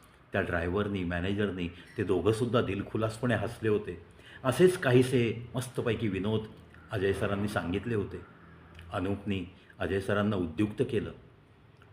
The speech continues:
"पंधरा वीस मिनिटाचा जर्नी आहे, त्यामुळं अजय सर, तुम्ही आहात म्हणून आम्हाला हा पाच मिनिटात जर्नी पूर्ण झाला असंच वाटलं पाहिजे, त्यामुळं तुम्हाला मी बोलतं ठेवणार, तुम्हाला मी गातं ठेवणार." शेवटी अजय सरांना त्यांनी त्यांच्या आवडतं एक गीत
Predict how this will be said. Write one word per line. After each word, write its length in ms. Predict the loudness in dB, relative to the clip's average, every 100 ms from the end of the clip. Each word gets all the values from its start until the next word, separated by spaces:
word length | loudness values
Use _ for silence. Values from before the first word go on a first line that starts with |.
| -16 -8
"पंधरा 300 | -4 0 2
वीस 240 | 2 0 -2
मिनिटाचा 360 | -2 0 -2
जर्नी 420 | 0 0 2 0
आहे, 320 | 0 -2 -10 -16 -20 -20 -10 -4
त्यामुळं 380 | -2 0 2
अजय 280 | 2 4 4
सर, 220 | 4 2 0 -4 -14 -20 -20 -10 -4
तुम्ही 180 | 2 4
आहात 280 | 4 4 2 2
म्हणून 160 | 0
आम्हाला 280 | 2 2 2
हा 100 | 0
पाच 320 | 0 -2 0 0
मिनिटात 280 | 0 2
जर्नी 320 | 2 2 2 0
पूर्ण 300 | 0 -2 0
झाला 220 | 0 0
असंच 300 | -2 -4 -4
वाटलं 280 | -4 0 0
पाहिजे, 320 | 0 -4 -8 -14 -20 -20 -20 -20 -20 0
त्यामुळं 280 | 2 6 4
तुम्हाला 340 | 4 2 2
मी 120 | 4 4
बोलतं 340 | 4 2 2
ठेवणार, 340 | 0 0 -2 -6 -12 -20 -20 -6
तुम्हाला 280 | 0 2 4
मी 140 | 6
गातं 280 | 4 4 2
ठेवणार." 360 | 0 0 0 -4 -8 -16 -20 -20 -18 -16 -2
शेवटी 260 | 2 4 4
अजय 280 | 4 4 2
सरांना 360 | 2 0 0
त्यांनी 340 | -2 -4 -6 -8 -8 -14 -12 -12 -10 0
त्यांच्या 300 | 2 6 6
आवडतं 440 | 6 6 4 6
एक 220 | 4 4
गीत 160 | 0 0